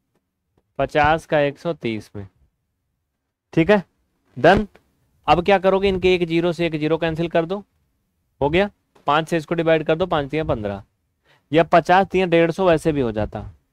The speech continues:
ये पैंसठ से डिवाइड कर दो, ये दो आ जाएगा। फाइनल में आपका आ जाएगा तीन बटा दो। बात समझ में आ गई? किसी को कोई डाउट, कोई दिक्कत नहीं?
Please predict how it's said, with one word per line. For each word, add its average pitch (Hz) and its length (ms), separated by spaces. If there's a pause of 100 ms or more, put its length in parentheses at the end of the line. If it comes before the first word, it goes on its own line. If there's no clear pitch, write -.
(240)
ये 151 80
पैंसठ 165 420
से 190 120
डिवाइड 175 320
कर 170 180
दो, 185 100
ये 196 100
दो 156 180
आ 117 120
जाएगा। 104 440 (580)
फाइनल 165 340
में 190 120
आपका 180 300
आ 165 40
जाएगा 165 260
तीन 160 300
बटा 151 220
दो। 104 240 (1160)
बात 147 180
समझ 170 240
में 180 100
आ 175 140
गई? 190 200 (520)
किसी 160 280
को 185 120
कोई 175 180
डाउट, 160 360
कोई 170 160
दिक्कत 165 360
नहीं? 175 220